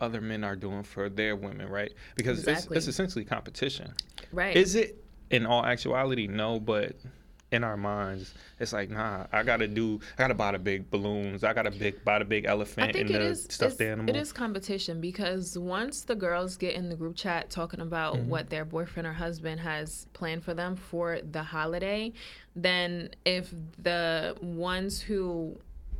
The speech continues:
Speaker 2: are kinda, like, asking their boyfriends or husbands that don't have anything planned, like, "Oh, my friend's husband is doing this for them. Like, what are you gonna do for me?" So I feel like it is somewhat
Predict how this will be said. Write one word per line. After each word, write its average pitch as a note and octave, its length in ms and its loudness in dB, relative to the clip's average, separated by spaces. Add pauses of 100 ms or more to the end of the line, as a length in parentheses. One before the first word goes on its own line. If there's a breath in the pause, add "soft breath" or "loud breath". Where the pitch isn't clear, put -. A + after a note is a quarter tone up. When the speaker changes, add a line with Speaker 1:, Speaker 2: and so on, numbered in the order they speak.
(200)
Speaker 2:
are F#3+ 120 4
kinda, F3+ 320 -2
like, D#3+ 260 0
asking F3 400 0
their F3 220 0
boyfriends E3+ 560 -2
or - 20 -4
husbands E3 400 -4
that D#3 200 -6
don't E3+ 200 -2
have E3+ 340 -4
anything E3+ 400 -4
planned, F3 360 -4
like, E3 240 -6
"Oh, F#3+ 320 -2 (280 loud breath)
my F#3 140 0
friend's F#3 400 -2
husband F3+ 340 -2
is E3 80 -6
doing D#3+ 260 -4
this F3 220 -4
for F#3+ 120 -2
them. F3+ 400 -2
Like, E3 160 -4
what E3+ 80 0
are F3 40 -2
you F3 60 -4
gonna E3+ 160 -4
do E3+ 80 -6
for F3 140 -6
me?" F3 140 -4
So F3 120 -2
I E3 60 0
feel G3 160 0
like F3+ 180 2
it E3+ 100 0
is F3+ 160 -2
somewhat D#3+ 380 -4